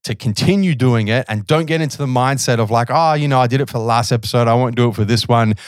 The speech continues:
Or, you know, "I did it five episodes ago and I've enjoyed the last five, but, you know, I, I did it back then, so I won't do it again." Every single time, guys, uh, that you can spread the word of the show, uh, just means the absolute world to me, means the absolute world to our team. It helps us fulfill,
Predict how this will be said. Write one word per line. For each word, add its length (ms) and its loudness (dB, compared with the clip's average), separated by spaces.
Or, 260 4
you 100 4
know, 120 4
"I 60 2
did 140 2
it 60 4
five 320 0
episodes 500 0
ago 280 0
and 120 2
I've 120 0
enjoyed 420 0
the 100 0
last 300 2
five, 420 2
but, 200 0
you 80 0
know, 120 2
I, 160 4
I 80 0
did 180 -2
it 100 -4
back 220 -2
then, 220 0
so 100 -2
I 60 4
won't 180 4
do 140 4
it 40 2
again." 360 0
Every 360 -2
single 340 -2
time, 320 -2
guys, 420 -2
uh, 480 0
that 180 -4
you 100 0
can 440 0
spread 400 -2
the 80 -2
word 320 0
of 80 -6
the 80 -6
show, 460 -2
uh, 160 -4
just 200 -8
means 200 -6
the 60 -6
absolute 340 -6
world 240 -4
to 80 -8
me, 160 -4
means 180 -4
the 80 -2
absolute 300 -4
world 220 -4
to 100 -8
our 80 -4
team. 260 -8
It 60 -8
helps 240 -4
us 100 -6
fulfill, 680 -2